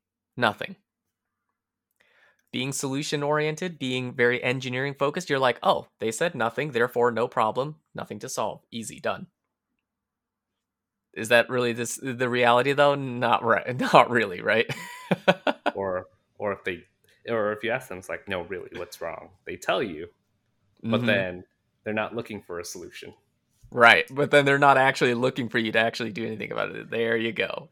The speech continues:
Speaker 1: That's,
Speaker 2: <laughs>
Speaker 1: see, it's multifaceted.
Speaker 2: Yep.
Speaker 1: Product people, it's their job to navigate that situation and to really understand what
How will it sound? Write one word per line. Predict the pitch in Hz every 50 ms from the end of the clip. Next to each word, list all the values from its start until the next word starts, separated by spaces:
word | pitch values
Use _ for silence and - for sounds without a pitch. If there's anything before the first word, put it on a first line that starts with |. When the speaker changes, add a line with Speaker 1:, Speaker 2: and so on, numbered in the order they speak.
| - -
Speaker 1:
That's, | - 110 120 120 120 196 - -
Speaker 2:
<laughs> |
Speaker 1:
see, | 214 208 - _ _ _ _ - - _ _ _ _ _ _ _ _ _ -
it's | 50 - - - -
multifaceted. | - 110 95 - - 127 - 160 147 - - - - - - - _ _ _ _ -
Speaker 2:
Yep. | 107 98 101 - - _ _ _ _ _ _ _ _ _ _ _ _ _ _ _ _ _ _ _ -
Speaker 1:
Product | - 151 131 139 165 185 - - -
people, | - 151 135 - - 175 208 226 - -
it's | 139 131 - - -
their | 151 127 165 175
job | 139 - - 113 110 123 127 113 - - - - _ _ _ -
to | - 110 113 110 107 110 - 120
navigate | 113 110 107 107 110 110 - 92 - -
that | - - -
situation | - - 104 - - 107 104 - - - - - - - - _ -
and | 113 110 -
to | - 110
really | 104 107 107 110 113 113 117 117 110 110 107 107 -
understand | - 110 107 107 101 101 104 101 - - 104 104 101 101 101 98 98 - _ _ _ -
what | 113 107 -